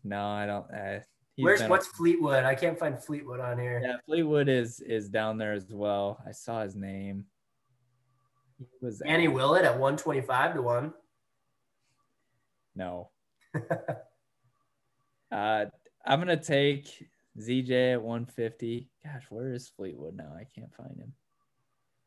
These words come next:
Speaker 1: Anyway, I'm gonna take, uh, my brother A G's boy, Matthew Fitzpatrick, at sixty to one. We'll take him.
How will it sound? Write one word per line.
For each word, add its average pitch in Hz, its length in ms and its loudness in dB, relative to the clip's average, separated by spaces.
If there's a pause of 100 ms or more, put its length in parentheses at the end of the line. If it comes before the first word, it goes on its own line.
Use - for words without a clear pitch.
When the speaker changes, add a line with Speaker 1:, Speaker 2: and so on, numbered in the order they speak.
(420)
Speaker 1:
Anyway, 87 360 -12 (540)
I'm 190 100 2
gonna 208 140 0
take, 180 300 0
uh, 131 400 8 (280)
my 113 160 0
brother 127 320 4
A 120 180 4
G's 123 220 -2
boy, 120 360 2
Matthew 110 500 -2
Fitzpatrick, 101 880 -4
at 87 140 -8
sixty - 420 -12
to 95 100 -6
one. 92 300 -10 (320)
We'll - 180 -20
take 92 220 -18
him. 92 180 -14